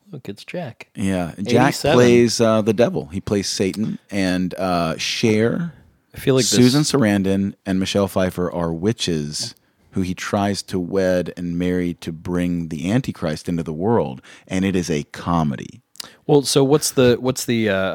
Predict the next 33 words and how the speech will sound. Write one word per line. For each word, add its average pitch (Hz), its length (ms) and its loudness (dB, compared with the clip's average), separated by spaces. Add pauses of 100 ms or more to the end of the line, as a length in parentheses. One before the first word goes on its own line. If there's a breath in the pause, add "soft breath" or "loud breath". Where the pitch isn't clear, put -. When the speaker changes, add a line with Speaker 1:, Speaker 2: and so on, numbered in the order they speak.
(100)
Speaker 1:
oh 85 100 -8
God, 85 340 -10
uh, 101 260 -4
what's 139 240 0
the 170 100 6
Zemeckis, 117 760 4 (120)
uh, 104 140 -6
horror 127 360 4
comedy 143 640 0
called? 151 480 -2 (340 loud breath)
Speaker 2:
Oh, 131 160 -2
yeah, 98 280 -2
with, 104 260 0
uh, 98 80 2
Speaker 1:
Um, 98 80 0
Speaker 2:
Bruce 104 240 -4
Willis. 123 560 -4
Speaker 1:
Because 127 320 2
that's 127 340 0
what 113 160 2
this 113 180 2
makes 107 240 -2
me 101 80 -2
think 151 220 0
of, 107 160 2
and 107 160 0
I 117 60 2
had 120 120 2
never 98 240 0
seen 95 180 -4
that 95 380 -6
before 90 320 -4
either. 80 300 -4